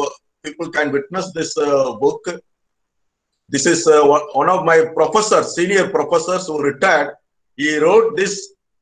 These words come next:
just, uh, uh, six months back and published for the benefit of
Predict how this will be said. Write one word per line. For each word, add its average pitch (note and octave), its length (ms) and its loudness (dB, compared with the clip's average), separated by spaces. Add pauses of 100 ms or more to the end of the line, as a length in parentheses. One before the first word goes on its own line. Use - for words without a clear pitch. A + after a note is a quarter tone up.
(200)
just, F3+ 260 -2
uh, F#3+ 180 2 (360)
uh, F#3+ 80 -2
six - 300 -2
months G3+ 180 -2
back D#3 300 0
and C#3+ 240 -4
published C#3+ 500 -2
for D3 180 0
the A#2+ 60 -6
benefit E3+ 420 -6
of C#3+ 140 -2